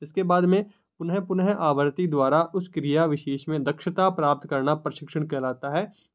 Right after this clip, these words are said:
अभ्यास की यहाँ पर बात हो रही है। इसके बाद में दूसरा बिंदु आता है उद्देश्य क्या है? तो देखिए, शिक्षण का उद्देश्य एक निश्चित विषय वस्तु का ज्ञान, अवबोध का कौशल प्रदान करना है,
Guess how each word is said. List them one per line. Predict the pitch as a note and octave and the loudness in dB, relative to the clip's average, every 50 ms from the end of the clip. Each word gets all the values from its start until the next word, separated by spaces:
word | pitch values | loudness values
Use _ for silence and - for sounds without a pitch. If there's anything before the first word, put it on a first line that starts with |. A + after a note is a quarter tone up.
| _ _ _ _ _ - | _ _ _ _ _ -10
अभ्यास | C3 C#3 C3 D3 D#3 F3+ F#3 F3+ | -8 -6 -2 2 2 2 2 0
की | - G#3 F#3 | 0 0 2
यहाँ | D3 C3 C3 | 2 2 2
पर | B2 C#3+ C#3 | 2 0 0
बात | C3 B2+ A#2 A#2+ B2 C3 | 2 2 0 0 0 -2
हो | B2 | -2
रही | B2 B2 B2 | -2 -2 0
है। | B2+ B2+ A#2 C#3+ | -2 -2 -4 -4
इसके | C#3+ - - F3+ F3 | -6 -6 -4 -2 0
बाद | D#3+ E3 D#3+ D#3+ | 2 2 2 4
में | E3+ F3+ F#3 D#3 | 4 4 4 4
दूसरा | C3+ C#3+ D#3 D#3 D#3 F3+ G3 F#3+ | 2 0 0 0 2 2 2 2
बिंदु | E3 D#3 D3+ D3 D#3+ D#3 | 4 2 2 2 2 0
आता | C#3 C3 B2+ - C#3 | 0 -2 -2 -4 -6
है | D3+ E3 E3+ | -6 -6 -6
उद्देश्य | - F3 C#3+ C3 B2 D3+ D#3 D#3 D#3 D#3 D#3 | -4 -6 -6 -2 0 2 2 2 0 -2 -6
क्या | C#3 - C#3 C3 | -6 -4 -2 -2
है? | B2+ B2+ | -2 -2
तो | B2 C#3 | -4 -4
देखिए, | C3 C3+ C#3 C#3 - F#3+ G#3+ | -4 -4 -4 -4 -4 -6 -4
शिक्षण | G3+ - F3+ F3+ - G3 G3+ | -2 -2 -2 0 2 2 2
का | G3 A3 G#3 | 4 4 4
उद्देश्य | F#3 E3+ D#3 D#3+ F#3 F#3 F3+ - G#3 | 4 4 6 4 4 4 4 2 2
एक | G3 G3 F#3+ F3 | 4 4 4 4
निश्चित | D#3+ D#3+ D#3+ D#3+ D#3+ - G#3 G3+ | 4 2 2 2 0 -6 -4 -4
विषय | E3+ C#3+ D3+ D3+ - D#3+ | -4 -4 -4 -2 -2 0
वस्तु | D3+ D3+ D3+ - - D#3+ | 0 0 -2 -4 -6 -4
का | D#3+ D#3+ C#3+ | -2 -2 -2
ज्ञान, | C3+ B2 C3 C3 C#3 D#3+ F#3+ G3 - - | -2 -2 -2 0 0 0 0 -2 -4 -2
अवबोध | D#3 C#3+ C#3 C3+ C#3 D3+ D#3+ D#3 D3+ | -2 -2 0 0 0 0 0 0 0
का | - D#3 D#3 D#3+ | -2 -2 -2 -2
कौशल | D#3 - C#3+ C3+ - D#3+ D#3+ | -2 -2 -4 -4 -4 -6 -8
प्रदान | D#3 D#3 C#3+ C#3 C#3+ C#3+ | -6 -4 -4 -4 -4 -4
करना | C#3 C#3+ C3+ C#3 C#3+ D3+ | -4 -4 -4 -2 -2 -2
है, | D3 D#3+ F#3+ | -2 -2 -4